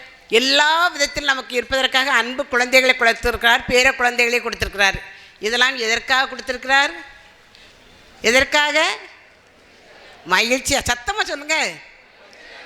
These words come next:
மகிழ்ச்சியாக வாழ்க. நம்முடைய வாழ்க்கையில் மகிழ்ச்சி மிக மிக பெரிய கொடை. கடவுள் நம்மை படைத்தது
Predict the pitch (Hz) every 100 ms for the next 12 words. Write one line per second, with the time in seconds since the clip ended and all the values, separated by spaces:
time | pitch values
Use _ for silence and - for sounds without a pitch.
0 | - - - - 254 403 466 - 440 359
1 | 392 320 254 226 202 170 247 269 254 247
2 | 320 - 381 359 254 269 330 - 320 226
3 | 277 320 349 349 - 262 285 285 233 220
4 | - - - - - _ 202 220 277 285
5 | 254 240 220 233 277 311 302